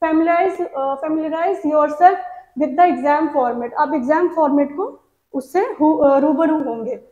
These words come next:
Take mock test regularly to assess your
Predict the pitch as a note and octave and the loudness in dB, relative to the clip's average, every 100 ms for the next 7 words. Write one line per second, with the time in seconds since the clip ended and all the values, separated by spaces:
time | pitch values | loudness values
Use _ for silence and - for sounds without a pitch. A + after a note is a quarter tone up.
0 | _ _ _ _ E4+ G4 F#4+ E4 E4+ E4+ | _ _ _ _ 0 2 6 6 6 4
1 | F4+ G4 - D4 D4 C#4+ D#4+ D4+ F4+ F#4 | 4 2 -2 -2 0 2 2 2 2 0
2 | D#4 - E4+ D4+ E4 | 0 -2 -4 0 0